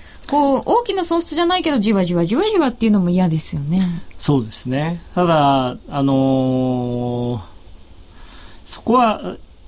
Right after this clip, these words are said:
Speaker 2: ぱりその、いろいろエントリーを工夫する、あとその勉強するということだと思うんですよね。で、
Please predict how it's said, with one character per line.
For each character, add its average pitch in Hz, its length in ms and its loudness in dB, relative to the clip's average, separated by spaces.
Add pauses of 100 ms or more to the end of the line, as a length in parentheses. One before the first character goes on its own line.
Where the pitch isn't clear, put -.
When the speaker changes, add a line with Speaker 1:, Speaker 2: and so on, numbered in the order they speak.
(380)
Speaker 2:
ぱ 160 60 0
り 147 60 2
そ 139 80 -2
の、 120 100 0
い 117 80 0
ろ 120 120 0
い 120 40 -2
ろ 123 80 -2
エ 139 60 2
ン 131 60 2
ト 120 160 -2
リ 113 60 -2
ー 110 80 -2
を - 20 -12
工 - 300 -4
夫 - 20 2
す 120 180 -4
る、 123 200 -2 (320)
あ 120 100 -2
と 110 180 -4
そ 113 120 -4
の 110 80 -2
勉 113 180 -2
強 110 180 -4
す 110 140 -6
る 113 80 -2
と 110 140 -6
い 107 40 -4
う 104 40 -8
こ - 100 -16
と 113 240 -4
だ 107 100 -6
と - 140 -8
思 110 180 2
う - 40 0
ん 101 60 -6
で - 40 -12
す - 100 -12
よ 139 80 -2
ね。 170 120 2
で、 175 200 2